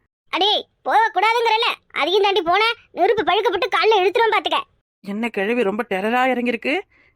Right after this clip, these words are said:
Speaker 2: கீதாவோட கோக்குமாக்கு வேலையா இது? கிழவி பக்கம் சாஞ்சு பாக்கும்.
Speaker 1: இங்க பாருடி, கோயில்ல காப்பு கட்ட போறாங்க, அதனால வீட்டெல்லாம் சுத்தம் பண்ணணும். இந்தா, ஒட்டடை கம்பாக்க கிடக்கு பாரு,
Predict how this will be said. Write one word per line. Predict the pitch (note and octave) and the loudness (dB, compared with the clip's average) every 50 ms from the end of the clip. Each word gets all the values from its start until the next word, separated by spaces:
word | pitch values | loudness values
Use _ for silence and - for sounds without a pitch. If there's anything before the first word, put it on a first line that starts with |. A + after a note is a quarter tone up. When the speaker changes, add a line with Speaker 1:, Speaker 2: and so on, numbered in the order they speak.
| _ _ | _ _
Speaker 2:
கீதாவோட | _ - B3 C4+ C#4+ C#4+ C#4 A#3+ A3+ - | _ -6 -4 0 0 2 2 0 -2 -4
கோக்குமாக்கு | - A3 B3+ - C#4 C4+ B3 - | -4 -4 -2 -2 -2 -2 -2 -2
வேலையா | A3+ A#3 G#3 A3 G3+ G3+ G3 | -4 -2 0 0 0 2 0
இது? | G3 F#3+ G3 G#3 B3+ D#4 - _ _ _ _ _ _ _ _ _ _ _ | 0 0 0 0 -2 -2 -4 _ _ _ _ _ _ _ _ _ _ _
கிழவி | F#3+ F#3+ F3+ F#3+ G3+ | -10 -6 -2 -2 -2
பக்கம் | F#3+ F#3+ F3 - F#3 F3+ | -2 -4 -6 -8 -8 -6
சாஞ்சு | - A3 G#3 G#3+ A#3 A3 A3+ | -4 -4 -2 -2 -2 -2 -2
பாக்கும். | F#3+ F#3 F3+ - E3+ E3 - _ _ _ _ _ _ - | -4 -4 -4 -4 -6 -8 -8 _ _ _ _ _ _ -2
Speaker 1:
இங்க | F4 | 0
பாருடி, | F#4 F#4 E4+ C#4+ F#4 G4+ - - _ | 0 0 0 -2 -4 -4 -4 -6 _
கோயில்ல | - D4+ E4 F#4+ G4 E4+ | -2 0 2 2 2 0
காப்பு | E4+ D#4 F4 F4 G#4+ | 0 -2 -2 0 0
கட்ட | F#4 F4 | 0 0
போறாங்க, | D#4+ D#4 D#4 D4+ D4 E4+ G4 - | 0 0 0 0 0 -2 -2 -2
அதனால | - E4 E4 E4+ F#4+ G4 | -2 -2 0 0 0 0
வீட்டெல்லாம் | D#4 F#4 F4 F#4 F#4+ G4 F#4+ | -2 0 0 2 2 2 0
சுத்தம் | F4+ D4+ - F#4+ | 0 -2 0 0
பண்ணணும். | F#4+ F4+ E4+ C#4+ - - _ _ _ | 0 0 0 0 -2 -4 _ _ _
இந்தா, | _ - - E4+ F4 - - _ _ _ | _ -6 -2 -2 -2 -2 -6 _ _ _
ஒட்டடை | D4+ D#4+ - F4+ G#4 | -6 -4 -2 -2 0
கம்பாக்க | G4 G4 F#4 G4 F#4+ G4+ | 0 0 0 0 0 0
கிடக்கு | G4 F#4 F#4 F4+ F4+ | -2 -2 -2 0 0
பாரு, | F#4+ F4 | 0 0